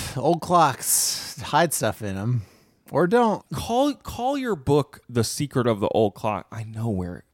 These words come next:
Speaker 2: the secret's gonna be.
Speaker 1: It's gonna be in the old clock. <laughs>
Speaker 2: Send us an email with your favorite Nancy Drew title.
Speaker 1: Your favorite place to hide your secret will, and also your favorite place to talk out loud about your secret second will.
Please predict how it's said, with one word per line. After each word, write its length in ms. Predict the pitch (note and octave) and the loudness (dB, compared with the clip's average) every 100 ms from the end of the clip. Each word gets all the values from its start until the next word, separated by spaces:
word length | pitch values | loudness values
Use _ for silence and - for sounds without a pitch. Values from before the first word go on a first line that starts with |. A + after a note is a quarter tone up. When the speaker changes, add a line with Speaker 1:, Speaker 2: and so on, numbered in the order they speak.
| _ | _
Speaker 2:
the 80 | - | -16
secret's 440 | - A2+ - - | -12 -12 -12 -16
gonna 200 | - - - | -18 -20 -14
be. 360 | A#2+ G2+ - _ _ _ - | -14 -14 -18 _ _ _ -10
Speaker 1:
It's 160 | C3+ - | -6 -2
gonna 180 | B2+ B2 | 0 0
be 140 | B2 | 0
in 80 | A#2 | 0
the 80 | A2+ | 0
old 100 | A#2 C3+ | -2 -2
clock. 380 | - - - - - - _ _ _ _ _ _ _ _ _ _ _ _ | -4 -4 -6 -10 -20 -20 _ _ _ _ _ _ _ _ _ _ _ _
<laughs> 120 | F#3+ _ - - - G3 - - _ - - - - - - _ | -20 _ -20 -18 -18 -20 -18 -20 _ -20 -20 -20 -20 -20 -20 _
Speaker 2:
Send 320 | - G3+ A3 | -4 0 2
us 160 | A3+ G#3 | 2 4
an 180 | G3 F3 | 0 0
email 720 | F3+ F#3 F3+ F3 E3 D#3 D#3 - _ - | -2 0 2 2 2 2 -2 -10 _ -10
with 240 | C#3+ C#3 | -4 -4
your 240 | C3 C3 C#3+ | 0 2 2
favorite 640 | - C#3+ C3+ B2+ B2 B2 - | 2 4 4 4 2 0 -4
Nancy 360 | A#2 A#2+ A#2+ A#2+ | -6 -4 -2 -4
Drew 240 | G#2+ A2+ | 0 -2
title. 600 | A2 A2 G2 G2 F#2+ C#3 | 0 0 0 0 -2 -4
Speaker 1:
Your 300 | C3+ C#3 D#3+ | -2 2 4
favorite 420 | D#3 F3 D3+ C3+ A#2+ | 4 4 6 4 2
place 300 | C#3 B2+ - | 2 2 2
to 100 | B2 | 0
hide 320 | G#2+ B2 A#2+ | 2 0 0
your 140 | A#2 A#2+ | 0 0
secret 520 | A#2+ - - C3 A2 | 0 -2 -2 -2 -2
will, 340 | A#2+ A#2+ A#2 | 0 0 2
and 140 | A#2 B2 | 2 2
also 260 | C3 D3+ | 2 2
your 180 | D3 C3 | 2 0
favorite 400 | - C3+ B2+ C3 | 2 2 4 0
place 340 | - B2+ A#2+ | 0 2 2
to 120 | - A#2+ | -2 -8
talk 440 | - - B2 B2 | -8 0 0 0
out 200 | - A#2 | -2 -2
loud 320 | G2 A2+ A#2+ A#2+ | 0 2 2 2
about 300 | A2+ A#2 A2 | 0 -2 -2
your 120 | A#2 | -4
secret 540 | - - B2 C3 - | -2 -4 -6 -6 -6
second 380 | - A#2 B2 A2 | -6 -6 -6 -6
will. 300 | A2 A2 G#2 | -6 -4 -4